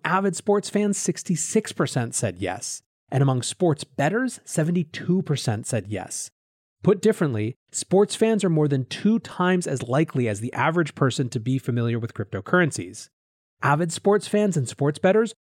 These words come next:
are more like three times as likely to be familiar with cryptocurrencies as non-sports fans. Still, sports has another interesting part of the mainstreaming story that is not related to crypto buying, trading, and selling,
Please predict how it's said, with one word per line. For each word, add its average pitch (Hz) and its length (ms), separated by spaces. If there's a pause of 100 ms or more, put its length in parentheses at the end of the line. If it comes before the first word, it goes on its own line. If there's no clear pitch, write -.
(140)
are 147 80
more 151 180
like 139 300
three 165 420
times 127 460
as 123 180
likely 117 380
to - 100
be 123 140
familiar 120 420
with 110 140
cryptocurrencies 117 840
as 104 300
non-sports 92 640
fans. 120 540 (720)
Still, 233 400
sports 254 420
has 190 260
another 185 640
interesting 156 480
part - 380
of 131 140
the 135 60
mainstreaming 127 560
story 113 500
that 139 140
is 127 160
not 220 360
related 131 440
to 139 160
crypto - 400
buying, 123 380
trading, 117 300
and 101 120
selling, 135 440